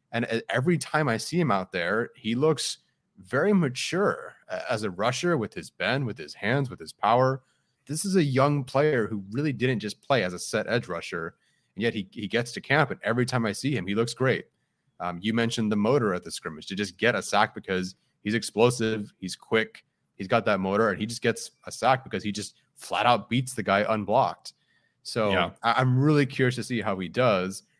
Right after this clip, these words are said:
Speaker 1: and something tells me that, you know, he's gonna wanna have a really good debut playing in his first L A game in the N F L.
Speaker 2: Yeah, there was a,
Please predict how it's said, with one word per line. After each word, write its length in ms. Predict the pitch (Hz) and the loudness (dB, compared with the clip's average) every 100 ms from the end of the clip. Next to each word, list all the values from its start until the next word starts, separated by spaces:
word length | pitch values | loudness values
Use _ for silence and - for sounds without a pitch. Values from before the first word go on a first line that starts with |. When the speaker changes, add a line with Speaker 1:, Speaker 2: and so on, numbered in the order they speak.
| _ _ | _ _
Speaker 1:
and 240 | 107 101 95 | -6 -4 -4
something 300 | 147 127 113 | -2 -2 0
tells 320 | 135 123 113 | 2 2 2
me 80 | 104 | -2
that, 240 | 95 90 - _ | -2 -4 -8 _
you 80 | 80 | -16
know, 100 | 78 | -10
he's 180 | - 113 | -4 -2
gonna 180 | 107 104 | 0 0
wanna 160 | 101 | 2
have 80 | 98 | 0
a 40 | 95 | 0
really 240 | 104 101 | -2 -2
good 160 | 98 90 | -4 -6
debut 640 | 92 85 101 110 92 90 - _ _ - | -6 -4 -2 0 0 -4 -10 _ _ -4
playing 360 | 143 127 104 | 4 4 4
in 80 | 98 | 0
his 120 | 98 | -4
first 360 | - 101 95 - | -6 -4 -4 -4
L 180 | - 95 | -4 -2
A 120 | 90 | -4
game 400 | 87 85 82 82 92 | -4 -6 -6 -10 -10
in 60 | |
the 80 | 92 | -8
N 100 | 82 | -6
F 120 | 82 | -6
L. 200 | 78 76 - _ _ _ _ _ - - - _ - | -6 -8 -12 _ _ _ _ _ -20 -20 -20 _ -6
Speaker 2:
Yeah, 320 | 98 101 92 | 2 4 4
there 240 | 85 104 | 2 4
was 280 | 117 131 110 | 8 8 8
a, 500 | 120 104 98 92 90 | 8 8 6 2 -4